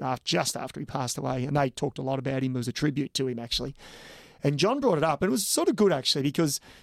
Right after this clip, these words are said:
Dean got really, um, um, sort of, um, political and had a really strong opinion on the national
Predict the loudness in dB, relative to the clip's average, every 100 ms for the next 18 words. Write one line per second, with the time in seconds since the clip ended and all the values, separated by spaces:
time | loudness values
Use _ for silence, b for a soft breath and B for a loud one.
0 | B 2 4 6 4 2 -4 _ _ _
1 | 0 0 0 2 6 6 4 2 2 2
2 | 2 0 -4 -6 -10 -12 -6 -2 0 0
3 | -2 -4 -2 0 -2 -8 _ _ _ _
4 | _ -8 -8 -8 -8 -10 -12 -2 2 4
5 | 2 0 -2 -2 -2 0 2 2 2 0
6 | -2 -2 0 2 0 0 0 0 0 0
7 | 0 0 0 -4